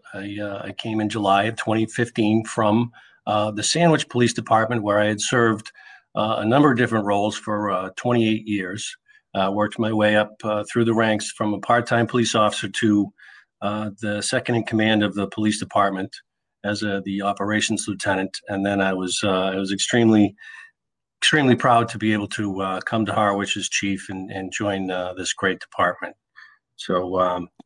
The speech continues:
that's, that's just a little bit about my, my background in policing. Been at it about a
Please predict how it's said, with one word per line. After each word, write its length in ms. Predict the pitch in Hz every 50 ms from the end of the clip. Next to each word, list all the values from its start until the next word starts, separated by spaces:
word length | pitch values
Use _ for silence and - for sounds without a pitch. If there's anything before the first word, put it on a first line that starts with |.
| 156 - _ -
that's, 260 | 107 104 104 - - -
that's 240 | - 107 104 - -
just 240 | - - 110 - -
a 20 |
little 180 | 110 123 127 113
bit 140 | 104 110 104
about 240 | 98 101 101 101 98
my, 300 | 101 101 101 104 104 104 - _ _ _ _ _
my 120 | - 104 98
background 500 | 90 104 104 104 101 - 107 98 98 98
in 80 | 95
policing. 440 | 95 - 107 104 104 98 - 107 98 92
Been 100 | 98 101
at 180 | 98 98 98
it 80 | 101 101
about 280 | 95 95 98 98 101
a 40 | -